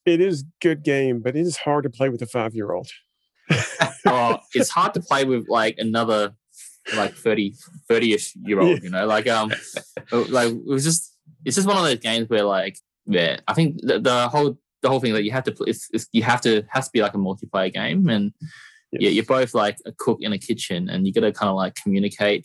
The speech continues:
Speaker 2: to figure out how to cook, like, the right meal and
Speaker 1: Teamwork.
Speaker 2: things like that. <laughs>
Speaker 1: Yeah.
Speaker 2: So, um, yeah, it's pretty fun. It's kinda frustrating after a while 'cause maybe ba-, basically 'cause I'm terrible at the game, and, um, he's relatively
Speaker 1: Well, it's,
Speaker 2: good,
Speaker 1: well, it's like,
Speaker 2: but <laughs>
Speaker 1: "Who's cleaned the dishes?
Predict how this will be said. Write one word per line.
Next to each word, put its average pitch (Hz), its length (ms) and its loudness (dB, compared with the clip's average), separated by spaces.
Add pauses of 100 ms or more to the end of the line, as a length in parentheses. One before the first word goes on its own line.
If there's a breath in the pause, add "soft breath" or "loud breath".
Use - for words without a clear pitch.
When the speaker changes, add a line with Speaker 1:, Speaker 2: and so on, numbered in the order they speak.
Speaker 2:
to 90 320 0 (520 soft breath)
figure 98 300 0
out 87 100 0
how 95 180 -2
to 90 80 -2
cook, - 280 -6 (540)
like, - 200 -4
the 90 80 -2
right 85 180 0
meal 90 120 -2
and 143 100 4
Speaker 1:
Teamwork. 113 260 -2
Speaker 2:
things 113 140 -4
like 110 340 2
that. 113 180 -4
<laughs> 127 140 2
Speaker 1:
Yeah. - 60 -6 (640 loud breath)
Speaker 2:
So, 104 380 0
um, 98 520 -2
yeah, 113 240 2
it's 135 220 -4 (100)
pretty 117 160 -2
fun. 113 140 -4
It's 120 140 -6
kinda 170 140 2
frustrating 139 580 0
after 131 200 -4
a 131 40 4
while 180 440 0 (160)
'cause 107 260 -4 (240)
maybe 113 320 4 (320)
ba-, 107 200 4
basically 104 300 0
'cause 101 120 -2
I'm 95 260 0
terrible 95 360 -2
at - 40 -8
the - 80 -12
game, 107 360 -2
and, 95 180 0
um, 92 280 0 (100)
he's 95 280 0 (220)
relatively - 280 2
Speaker 1:
Well, 175 80 4
it's, - 100 -2
Speaker 2:
good, - 120 2
Speaker 1:
well, 165 80 4
it's 147 140 -4
like, 160 280 0
Speaker 2:
but 135 100 0
<laughs> - 80 -10
Speaker 1:
"Who's 254 220 2
cleaned 220 340 -2
the 190 60 4
dishes? 170 520 -2